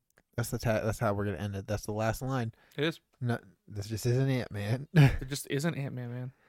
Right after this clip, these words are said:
Speaker 1: Anyway, if you've seen Ant-Man Quantumania, let us know what you think down below. We'd love to hear your opinions. Let us know if we're just completely wrong and don't know anything that we're talking about.
Speaker 2: Sometimes it's true.
Speaker 1: You know, I don't, I won't lie.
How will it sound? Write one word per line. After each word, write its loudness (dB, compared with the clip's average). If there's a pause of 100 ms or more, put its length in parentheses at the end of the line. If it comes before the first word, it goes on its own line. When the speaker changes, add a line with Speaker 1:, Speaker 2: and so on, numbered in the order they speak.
(360)
Speaker 1:
Anyway, 6 (260)
if 4
you've 6
seen 0
Ant-Man 2
Quantumania, 2
let 4
us 2
know 2
what 2
you -2
think 0
down 2
below. 8
We'd 6
love 4
to 2
hear 6
your 8
opinions. 0
Let 4
us 4
know 4
if 0
we're 2
just -2
completely -2
wrong 0
and -8
don't 0
know -2
anything -4
that -4
we're -2
talking -2
about. 2 (180)
Speaker 2:
Sometimes -6
it's -16
true. -6 (360)
Speaker 1:
You 4
know, 0
I 0
don't, 2
I 2
won't 0
lie. 2